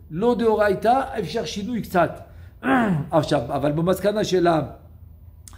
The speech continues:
<clears throat> של המדוכה הזו, ש-,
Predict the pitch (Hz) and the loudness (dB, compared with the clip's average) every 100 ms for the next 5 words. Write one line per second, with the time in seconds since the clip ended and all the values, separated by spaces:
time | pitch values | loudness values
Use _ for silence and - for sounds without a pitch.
0 | - - - 214 196 147 127 - 180 180 | -20 -16 0 2 4 0 -2 0 2 2
1 | 180 185 - 185 170 147 180 143 - - | 2 0 0 2 0 2 2 0 -2 -20
2 | - - | -20 -6